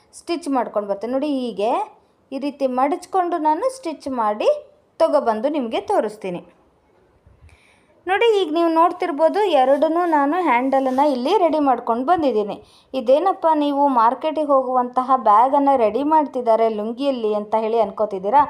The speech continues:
ಖಂಡಿತವಾಗ್ಲೂ ನಾನು ಆ ರೀತಿ ಬ್ಯಾಗನ್ನು ಈಗ ತೋರಿಸ್ತಾ ಇಲ್ಲ. ನೋಡಿ,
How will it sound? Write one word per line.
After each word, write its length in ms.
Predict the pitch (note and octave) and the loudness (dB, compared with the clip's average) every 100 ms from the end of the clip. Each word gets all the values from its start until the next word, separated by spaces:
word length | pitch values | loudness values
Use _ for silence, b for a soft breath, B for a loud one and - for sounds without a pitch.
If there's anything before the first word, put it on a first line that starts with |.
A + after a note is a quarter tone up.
| B B B | B B B
ಖಂಡಿತವಾಗ್ಲೂ 720 | - D#4+ G4 B4 G4+ E4 D4+ D4+ | 0 2 2 2 2 2 2 2
ನಾನು 320 | C4+ C4 D4 | 2 2 2
ಆ 300 | A3+ A#3 C4+ | 4 4 4
ರೀತಿ 240 | C#4+ C#4+ | 0 -4
ಬ್ಯಾಗನ್ನು 560 | A#3+ G#3+ G#3 G3+ G#3 G#3 | 2 2 2 0 -2 -2
ಈಗ 140 | G3 C4+ G4 | 2 2 2
ತೋರಿಸ್ತಾ 500 | F#3+ A#3 A#3+ - A3+ | 0 0 -2 -2 0
ಇಲ್ಲ. 220 | G3 F3+ A3 G4 B B B E4+ | 0 0 0 0 B B B -2
ನೋಡಿ, 180 | G4 | 2